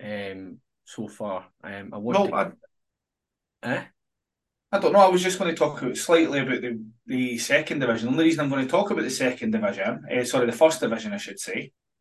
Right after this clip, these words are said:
Speaker 2: is
Speaker 1: Uh-huh.
Speaker 2: that Pennycook's opponents are top, are sitting, currently sitting top,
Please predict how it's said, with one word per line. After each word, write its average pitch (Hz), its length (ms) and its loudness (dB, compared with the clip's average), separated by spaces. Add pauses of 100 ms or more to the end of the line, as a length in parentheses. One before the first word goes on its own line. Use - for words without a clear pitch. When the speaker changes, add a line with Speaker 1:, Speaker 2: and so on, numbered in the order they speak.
(140)
Speaker 2:
is 117 160 -8
Speaker 1:
Uh-huh. 117 140 2
Speaker 2:
that 113 100 -6
Pennycook's 127 420 -2
opponents 117 720 -2
are 117 400 4 (960)
top, 139 220 4 (160)
are 117 260 0
sitting, - 300 0
currently - 280 2
sitting - 300 -6
top, - 360 0